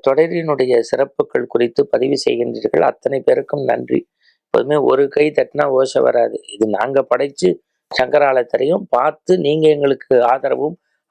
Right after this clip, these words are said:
அனுசரணையும் தருவதனால் அந்த பெரியவா என்கின்ற பெருமை தீபம் நின்று நிதானமாய் எரிந்து கொண்டிருக்கிறது.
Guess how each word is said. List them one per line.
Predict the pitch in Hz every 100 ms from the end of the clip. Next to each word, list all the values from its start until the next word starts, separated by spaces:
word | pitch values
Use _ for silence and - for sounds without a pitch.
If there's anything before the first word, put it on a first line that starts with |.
| 123
அனுசரணையும் | 143 - 151 143 143 143
தருவதனால் | 131 127 127 127 143 190
அந்த | - 127 120 113 - _ _ _
பெரியவா | 156 139 147 135 135
என்கின்ற | 131 127 123 120 113 117 104 - _ _ -
பெருமை | 139 160 160 139
தீபம் | 127 135 147 185 _
நின்று | 120 127 139 147
நிதானமாய் | 127 120 117 120 123 131
எரிந்து | 113 117 120
கொண்டிருக்கிறது. | 113 110 110 107 110 110